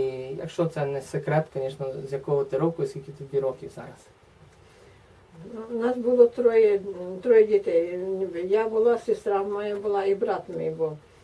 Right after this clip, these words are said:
Speaker 2: Мі-, я з сорок четвертого року, дванадцятого квітня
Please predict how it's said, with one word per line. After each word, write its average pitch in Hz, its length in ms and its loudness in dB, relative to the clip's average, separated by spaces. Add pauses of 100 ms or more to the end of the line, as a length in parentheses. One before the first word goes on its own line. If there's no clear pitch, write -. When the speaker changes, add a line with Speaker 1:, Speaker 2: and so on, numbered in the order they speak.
(260)
Speaker 2:
Мі-, 196 440 0
я 214 220 2
з - 1000 -10
сорок 220 220 6
четвертого 202 580 0
року, 202 420 0 (200)
дванадцятого 196 720 -2
квітня 190 500 -4